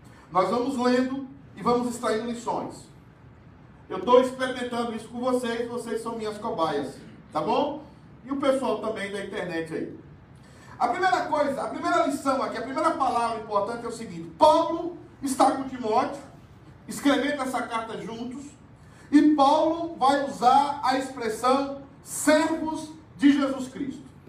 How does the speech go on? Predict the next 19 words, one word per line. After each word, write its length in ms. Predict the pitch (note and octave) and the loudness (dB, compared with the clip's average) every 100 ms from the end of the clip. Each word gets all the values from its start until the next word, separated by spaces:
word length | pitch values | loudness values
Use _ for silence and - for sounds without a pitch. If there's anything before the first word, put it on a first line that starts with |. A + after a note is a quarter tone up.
| - - - - | -20 -20 -20 2
É 80 | C4 | 6
a 80 | D#4 | 6
primeira 340 | E4 F4 F#4 | 4 4 4
expressão 600 | F#4+ D#4+ C#4 C#4 C#4 D#4 | 4 6 6 6 6 8
e 80 | D4+ | 8
é 60 | C#4+ | 8
uma 160 | C#4+ | 6
expressão 560 | C#4 C4+ C4 D4 D4+ - | 4 2 2 4 2 2
típica 440 | - F#4 - D4 | 4 4 4 0
de 80 | - | -2
Paulo. 500 | - - B3 C#3+ - - - - - - - - | 6 8 8 6 -4 -14 -20 -20 -20 -20 -14 -4
O 80 | B3 | 6
que 80 | |
é 120 | E4 - | 8 8
que 60 | |
Paulo 300 | - D#4 D#4 | 8 8 8
quer 160 | D#4 D4+ | 4 0
ensinar, 440 | - C#4+ C#4 B3 | 2 4 6 6
gente? 360 | G3+ E3+ - | 4 0 -2